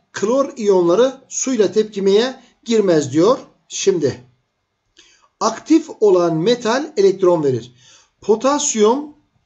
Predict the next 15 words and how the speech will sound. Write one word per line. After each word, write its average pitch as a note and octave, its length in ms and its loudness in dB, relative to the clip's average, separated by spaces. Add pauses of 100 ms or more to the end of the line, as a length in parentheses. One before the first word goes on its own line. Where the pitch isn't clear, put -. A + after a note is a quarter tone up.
(600)
sodyum A#3 880 -2 (1040)
ve A#3 300 -2 (360)
klora A3+ 420 2
baktığımda F#3+ 600 -2 (320)
bunlar A#3+ 480 -2 (140)
zaten G3+ 460 -2
şu B3 300 -8
elektron A3+ 400 0
almış, A3 360 -4
bunlar A3+ 320 -2
da B3 80 -4
elektron A3+ 640 0 (180)
vermişler. F3+ 460 0 (340)
Bundan C4+ 380 0
dolayı G3+ 480 4